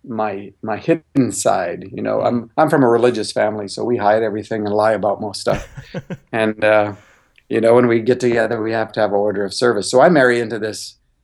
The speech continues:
Speaker 1: huge, robust North Dakota family who all migrated west, and, uh, for the most part.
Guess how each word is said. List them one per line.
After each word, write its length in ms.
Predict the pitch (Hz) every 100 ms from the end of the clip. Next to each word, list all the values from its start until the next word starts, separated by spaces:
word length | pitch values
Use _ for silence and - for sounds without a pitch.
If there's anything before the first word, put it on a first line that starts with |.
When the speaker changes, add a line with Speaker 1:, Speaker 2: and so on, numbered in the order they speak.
| _ _
Speaker 1:
huge, 1200 | - - 147 143 131 123 117 98 95 - - - - _ 117
robust 1160 | 127 123 101 120 107 - - - - - - _ _ -
North 340 | 120 127 -
Dakota 460 | 110 - 113 117 104
family 520 | 113 101 92 87 85 -
who 180 | 123
all 140 | 117 113
migrated 560 | 107 107 101 104 95
west, 440 | 92 113 98 - - -
and, 320 | 104 101 101
uh, 240 | 101 98
for 120 | -
the 80 | 101
most 240 | 107 101 -
part. 260 | 104 104